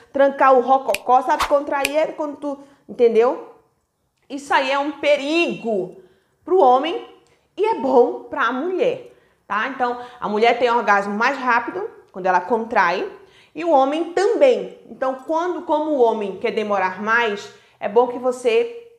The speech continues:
relaxe na hora que você estiver furando o couro.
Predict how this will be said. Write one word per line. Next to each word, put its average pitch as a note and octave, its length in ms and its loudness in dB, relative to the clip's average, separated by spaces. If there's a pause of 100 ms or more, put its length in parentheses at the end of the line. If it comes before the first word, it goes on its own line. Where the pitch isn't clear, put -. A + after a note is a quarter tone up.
(360)
relaxe A3 640 -2 (420)
na G3 180 -6
hora G3+ 180 -2
que G3+ 120 -14
você G3+ 300 -6
estiver F#3+ 680 -4 (240)
furando G3+ 540 -6
o G#3+ 40 -12
couro. - 380 -14